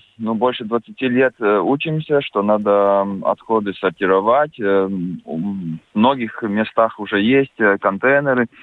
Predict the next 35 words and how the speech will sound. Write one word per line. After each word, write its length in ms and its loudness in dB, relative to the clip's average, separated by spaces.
но 480 2
всё 140 0
равно 340 0
мы 260 0
не 240 4
можем, 680 0
всё 160 2
ра-, 160 2
всё 140 0
равно 240 0
мы 140 0
не 80 2
можем, 480 0
э, 220 2
с-, 260 -8
ну, 160 -4
собрать 420 0
обратно 1000 2
всё, 300 0
что 440 2
мы 300 0
покупаем, 640 -2
да. 160 -2
И 180 2
в-, 100 -6
тоже 260 0
в 100 -6
других 340 0
странах, 420 -2
не 140 -4
знаю, 260 -2
Австрия, 640 0
Германия, 600 0
да, 260 2
где, 560 0